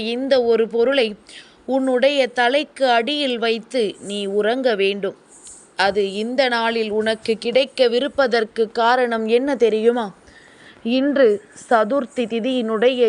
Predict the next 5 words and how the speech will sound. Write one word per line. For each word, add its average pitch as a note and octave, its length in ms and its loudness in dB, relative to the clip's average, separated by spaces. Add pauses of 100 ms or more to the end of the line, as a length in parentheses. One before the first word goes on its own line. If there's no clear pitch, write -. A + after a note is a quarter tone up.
(100)
இரவு, A#3+ 340 2 (1200)
விநாயக A#3+ 640 4
பெருமானுக்கு B3+ 880 0 (240)
உகந்த A#3+ 500 2
இரவு. A3 340 2